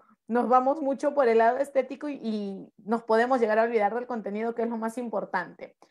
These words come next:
Otra plataforma que recomiendo para la difusión de contenidos es el blog. Sé que los blogs ya no es como antes, que estaban en el énfasis, ¿no? de, de, de la moda del blog, pero el blog sigue siendo uno de los me-, una de las mejores herramientas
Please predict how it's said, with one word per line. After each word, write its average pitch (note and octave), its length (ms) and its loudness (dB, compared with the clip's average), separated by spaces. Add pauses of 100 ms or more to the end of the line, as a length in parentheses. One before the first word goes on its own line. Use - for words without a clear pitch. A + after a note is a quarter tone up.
(240)
Otra B3+ 300 2
plataforma A#3 760 -2
que G3+ 160 0
recomiendo G3 920 -4
para F#3 360 2
la F#3 500 -2
difusión A#3+ 640 -6
de D#4 140 -2
contenidos C4 800 -2
es A3+ 200 -6
el A3 180 0
blog. F#3 340 -8 (500)
Sé F4 300 -4
que F#4+ 100 0
los C4+ 220 4
blogs C4 340 4
ya A#3 80 4
no A#3+ 100 0
es - 60 -8
como A3 280 -2
antes, A#3+ 260 -2
que A3+ 80 -6
estaban A3 340 0
en A3+ 140 -2
el G3+ 120 -2
énfasis, A3+ 680 -2
¿no? A#3 220 4
de, A#3+ 260 8
de, G#3+ 220 2
de A3 120 6
la G#3+ 120 4
moda B3 420 2
del G3+ 220 -6
blog, A3 260 -2 (340)
pero B3 220 8
el B3 80 2
blog D#4 240 2
sigue D4+ 300 -6
siendo C#4+ 300 -4
uno D4+ 160 -2
de C#4+ 100 2
los A#3 160 -2
me-, G3+ 240 -8
una A#3+ 220 -2
de A#3 80 -2
las A3 120 0
mejores B3+ 440 -4
herramientas A3 760 -6